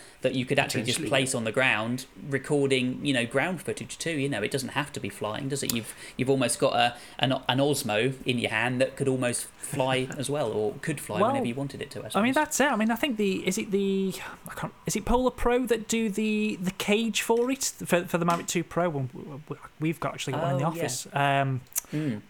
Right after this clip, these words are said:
Speaker 3: I think it, it's Polar Pro, but I can't remember exactly what the, the cage is called, where you can use it as a gimbal, you know, and the, the, actually the camera on the Mavic two Pro is still incredible. It is still,
Speaker 1: Yeah.
Speaker 3: it's still my f-, favourite drone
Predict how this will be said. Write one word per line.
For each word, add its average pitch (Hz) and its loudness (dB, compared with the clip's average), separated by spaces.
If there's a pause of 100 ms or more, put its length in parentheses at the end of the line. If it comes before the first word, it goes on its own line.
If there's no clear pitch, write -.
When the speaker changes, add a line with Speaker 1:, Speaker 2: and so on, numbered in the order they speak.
(140)
Speaker 3:
I - 0
think 185 4
it, 175 -2
it's - -2
Polar 165 2
Pro, 147 2
but 135 0
I 131 0
can't 156 -4
remember 147 2
exactly 151 2
what 143 -2
the, 147 -2
the 165 -6
cage 151 2
is 127 -4
called, 170 0
where 165 4
you 170 -2
can 170 2
use 262 2
it - 0
as 151 0
a 147 0
gimbal, 170 0
you 170 0
know, 143 -2
and 143 0
the, 147 -2 (140)
the, 185 0
actually 254 2
the 147 0
camera 185 2
on - -
the 151 0
Mavic 170 0
two 160 -4
Pro 156 -2
is 202 -2
still 240 0
incredible. 170 0
It 185 -4
is 175 0
still, 165 2 (260)
Speaker 1:
Yeah. 175 -2 (280)
Speaker 3:
it's 185 0
still 196 4
my 170 4
f-, - -8
favourite 139 0
drone 139 2